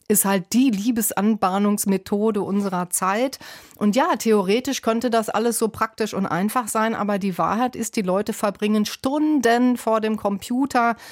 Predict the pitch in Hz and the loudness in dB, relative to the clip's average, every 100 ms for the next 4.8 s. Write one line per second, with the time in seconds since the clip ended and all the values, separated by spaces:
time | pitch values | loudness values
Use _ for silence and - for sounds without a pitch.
0 | - - - - 226 220 247 240 - 214 | -20 -20 -10 0 0 2 0 0 -2 -2
1 | 220 - 202 - 175 185 285 262 254 - | 0 0 -4 -4 -4 0 0 2 2 0
2 | - 254 - - 240 254 247 233 233 240 | -4 -4 -4 -4 0 0 0 0 0 2
3 | 240 208 214 214 202 202 240 240 285 - | 2 2 0 -2 0 -2 -2 -2 -2 -2
4 | 175 202 214 196 - 175 170 | 0 0 0 -2 -2 -2 0